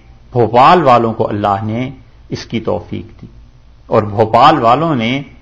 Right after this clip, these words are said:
اللہ نے یہ نیکی ان کے مقدر میں لکھی تھی، انہوں نے شبلی کے لیے بہت کچھ کیا۔ اور دوسرے نمبر پہ حیدرآباد والوں نے کیا، اور حیدرآباد والوں نے تو پھر سید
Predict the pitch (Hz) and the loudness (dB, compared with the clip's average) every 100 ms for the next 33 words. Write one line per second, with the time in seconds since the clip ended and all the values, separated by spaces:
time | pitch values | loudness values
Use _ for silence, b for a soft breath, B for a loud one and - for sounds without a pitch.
0 | _ 135 135 123 113 113 110 110 107 110 | _ -4 2 2 2 0 -4 -4 -4 -6
1 | 113 107 110 104 110 104 110 110 107 107 | -8 -6 -6 -4 -6 -4 -4 -4 -6 -8
2 | - 135 131 180 220 B B B 165 196 | -8 -8 -2 -2 -4 B B B 0 2
3 | 185 147 - 107 113 113 113 110 131 160 | 2 -2 -4 -8 -6 -4 -4 -4 -6 -4
4 | 175 98 110 160 202 208 - - - - | -4 -2 0 2 2 0 -12 -12 -18 -18
5 | - - _ - _ _ - 131 120 175 | -20 -20 _ -20 _ _ -2 0 2 2
6 | - 240 202 175 165 151 135 120 107 107 | 4 2 4 0 0 0 0 0 0 2
7 | 107 120 123 131 131 131 160 180 175 - | 2 -2 -2 -4 -6 -4 0 2 0 -6
8 | b b b 139 139 139 131 127 143 143 | b b b 0 2 2 2 4 2 2
9 | 139 147 156 160 160 123 - 135 139 | 0 0 -4 -4 -6 -8 -6 -4 -4